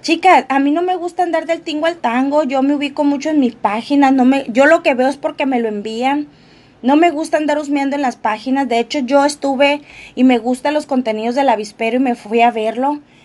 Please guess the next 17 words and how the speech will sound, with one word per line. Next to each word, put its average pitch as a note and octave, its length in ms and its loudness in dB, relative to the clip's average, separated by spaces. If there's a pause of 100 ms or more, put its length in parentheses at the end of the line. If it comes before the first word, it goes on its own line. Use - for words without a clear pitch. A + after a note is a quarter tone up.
(360)
Entonces, A#3+ 460 -2
pero C4 220 2
nunca D4+ 460 0
ando C#4+ 240 -2
con C#4 160 -4
ese A#3+ 220 -8
tipo B3+ 360 -4
de B3 100 0
cosas, - 580 -12 (380)
la A3+ 120 2
verdad. G#3+ 360 0 (960)
No, D4+ 380 6
dice, D#4 400 0
no C#4 280 4
hay D#4+ 220 4
horario C#4+ 460 2
pa-, C4 400 0